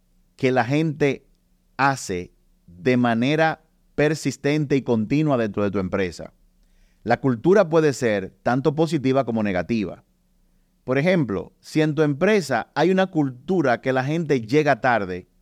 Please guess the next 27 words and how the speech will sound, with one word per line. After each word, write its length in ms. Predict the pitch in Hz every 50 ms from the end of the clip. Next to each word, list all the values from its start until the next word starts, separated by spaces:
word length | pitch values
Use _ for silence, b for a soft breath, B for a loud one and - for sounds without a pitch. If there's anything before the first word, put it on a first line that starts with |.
| _ _ _ _ _ _ _ _ _ _
eso 300 | - 143 151 - 202 170
va 100 | 160 165
a 60 | 170
afectar 360 | 165 135 147 123 107 127 139
los 140 | 147 143 127
resultados 480 | 131 120 - 120 98 104 123 127 131 123
de 80 | 117
tu 120 | 92 98 101
negocio. 520 | 98 90 87 92 85 85 - - - - _ _ _ _ _ _ _ _ _ _ _ _ _ _ _ _ _ _
Pero 220 | - 156 160 165 151
si 140 | - 170
en 140 | 165 160 160
tu 60 | 143
empresa 600 | 151 139 135 120 160 190 196 175 - 127 95 - -
hay 160 | 135 147 160
una 160 | 165 165 165
cultura 760 | 147 - 139 123 107 98 104 147 151 143 120 98 82 - - _ _ _ _ _ _ _ _
de 220 | 98 90 123 120
trabajar 580 | - - 117 113 113 110 127 131 127 110 104 107
duro, 460 | 147 170 151 117 101 87 - - _ _ _ _ _ _ _ _
hay 160 | - 123 139
una 140 | 156 170 180
cultura 640 | - 170 151 131 123 156 156 156 151 139 123 - - _ _ _ _ _
donde 400 | 120 113 123 139 143 135 135 127
la 120 | 127 117
gente 480 | 113 139 156 170 175 143 160 160 143 120
se 540 | - - - 143 135 131 123 120 110 -